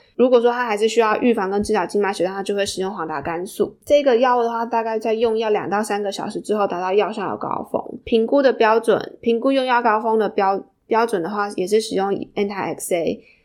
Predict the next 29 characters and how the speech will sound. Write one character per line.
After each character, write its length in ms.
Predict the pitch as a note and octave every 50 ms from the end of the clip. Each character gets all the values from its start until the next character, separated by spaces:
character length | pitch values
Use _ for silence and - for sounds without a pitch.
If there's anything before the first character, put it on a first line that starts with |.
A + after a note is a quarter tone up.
| _ _ _
那 160 | - C#4 C4+
在 200 | C4 C#4 C#4 C4+
用 200 | C4 B3 C4+ C4
药 100 | C4 C4
两 160 | B3 A#3 G3 F#3
个 80 | F3+
小 220 | G3 - G3 E3 G3+
时 140 | - -
内 160 | G3 G#3 G#3+ G#3
的 100 | F#3+ F#3
话， 220 | G#3+ G#3+ G3+ G3
就 100 | G3 G3+
是 80 | G3+ G3+
建 240 | - A3+ G3+ G3+
议 60 | G#3 G#3
卧 160 | G#3 G#3 G3+
床 200 | - F#3 D3 -
休 220 | G3 - G3 G3
息。 380 | G#3 - - - - - - - _ _ _ _ _ _ _
两 200 | - G#3+ G3+ F#3
到 140 | G3+ A3+ B3
三 160 | B3+ B3+ B3+
个 100 | C4 B3
小 160 | A3+ A#3+ F3+ F3
时 120 | - -
的 100 | F3+ F#3+
话， 160 | A3 G#3+ G#3+
就 140 | G#3 G#3+ G#3
是， 220 | G#3 G#3+ G#3 G#3